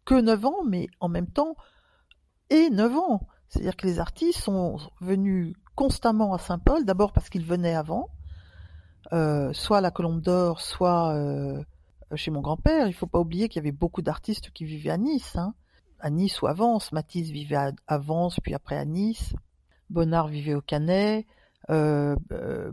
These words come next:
Picabia vivait à Cannes. Tous les artistes sont allés à Collioure, alors même si c'est un peu plus loin, on reste quand même sur la,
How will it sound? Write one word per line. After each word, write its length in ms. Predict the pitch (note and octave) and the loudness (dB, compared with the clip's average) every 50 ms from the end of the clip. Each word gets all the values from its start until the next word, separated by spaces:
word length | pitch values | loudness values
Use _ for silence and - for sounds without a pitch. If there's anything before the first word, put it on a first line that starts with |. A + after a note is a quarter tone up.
| - - | -10 -12
Picabia 440 | - - - E3 D#3 C#3+ D3+ D#3+ | -8 0 0 0 0 2 0 0
vivait 280 | D3+ D3 D3 C#3+ C#3+ C#3+ | 0 -2 -6 -6 -4 -4
à 80 | C#3+ C#3+ | -4 -4
Cannes. 600 | _ - F#3+ F#3+ G3+ G#3 G#3+ A3 A3 G3 E3 - - _ _ _ _ | _ 0 2 2 2 2 2 0 -2 -4 -4 -8 -12 _ _ _ _
Tous 80 | - G3 | -2 0
les 180 | E3 D#3 D3+ | 0 2 0
artistes 440 | E3 - - - F#3+ F3+ - - - | 0 -2 -2 -2 -2 -2 -2 -4 -6
sont 280 | - - - D3+ D3 - | -4 -4 -4 -4 -2 -2
allés 160 | D3+ D3 D3+ | 0 2 0
à 80 | D3 C#3+ | 0 -2
Collioure, 600 | - - D#3+ D3+ D3+ D#3 D#3+ E3+ E3 D#3 D#3 D3 | 0 -2 -2 0 0 -2 0 0 0 0 0 0
alors 180 | C3 B2+ B2+ B2+ | -2 -2 -4 -4
même 180 | D3 E3 E3 | -4 -4 -4
si 120 | D3+ - - | -6 -6 -4
c'est 80 | - | -4
un 60 | D3+ | -4
peu 120 | D3 - D3 | -4 -6 -10
plus 160 | - - E3+ | -6 -4 -4
loin, 240 | D#3+ F3 F3+ F3 E3 | 0 0 0 0 0
on 140 | D#3 C#3 C#3 | -2 -4 -6
reste 320 | - D3 D3+ - - - | -6 -6 -8 -8 -12 -12
quand 140 | - - D3+ | -8 -6 -6
même 120 | D3 D3 | -6 -8
sur 140 | - - - | -8 -10 -8
la, 180 | - - D3 | -8 -8 -8